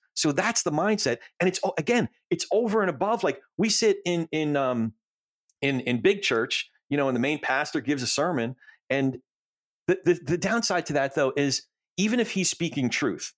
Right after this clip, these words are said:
even if he is addressing directly some of what's ailing our culture, he's only got one hour a week. You know, but a lot of my friends from church go home and spend ten, fifteen, twenty hours a week listening to Pastor Tucker,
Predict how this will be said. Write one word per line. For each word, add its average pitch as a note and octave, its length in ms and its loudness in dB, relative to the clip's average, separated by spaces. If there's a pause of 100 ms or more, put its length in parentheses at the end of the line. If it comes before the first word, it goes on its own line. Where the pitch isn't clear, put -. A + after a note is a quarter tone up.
(260)
even G#3 220 0
if G3 140 0
he F3 260 -2
is C#3+ 240 0
addressing F3+ 480 -4 (140)
directly C3+ 560 -4
some C#3 200 0
of B2 140 -2
what's - 300 -4
ailing C3 260 0
our A2 80 0
culture, A2+ 480 -4 (320)
he's F3+ 100 0
only A3+ 140 2
got D3+ 220 0
one D#3 160 0
hour C#3 260 0
a B2+ 60 0
week. - 340 -4 (420)
You D3+ 100 0
know, D#3+ 100 2
but C#3 120 -2
a C#3 40 2
lot D3+ 160 2
of G3 40 0
my D#3+ 100 0
friends D#3 260 -2
from B2 140 -2
church G#3 320 0
go B2+ 140 -2
home D3 200 0
and C3 80 -2
spend B2+ 300 -2
ten, C#3+ 300 -4
fifteen, C#3+ 420 -4
twenty C#3 300 -2
hours B2 240 -2
a - 20 -6
week D#3 240 -2 (240)
listening D#3+ 380 4
to - 80 -12
Pastor D#3+ 360 -2
Tucker, - 420 -4